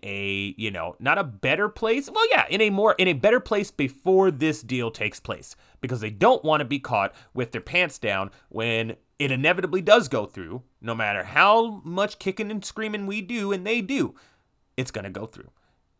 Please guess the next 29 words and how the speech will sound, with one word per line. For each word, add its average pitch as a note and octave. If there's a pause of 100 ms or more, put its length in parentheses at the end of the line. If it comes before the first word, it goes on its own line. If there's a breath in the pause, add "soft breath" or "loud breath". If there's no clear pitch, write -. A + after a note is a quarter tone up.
(180)
And G#2+ (340)
Sony A2+
needs C#3
to E3
be F#3+
ready. G#3+ (240)
And B2
they C3
need C3
to E3
start D3+ (220 soft breath)
making C#3+
the B2+
plan D3 (220 soft breath)
on, A2
okay, A2+ (640)
what D#3
are C3
we C3
gonna B2+
do G2+ (500)
to -
combat A2+
cod D#2 (140)
now A2+
that A#2+
it's A2+
not G2
ours? -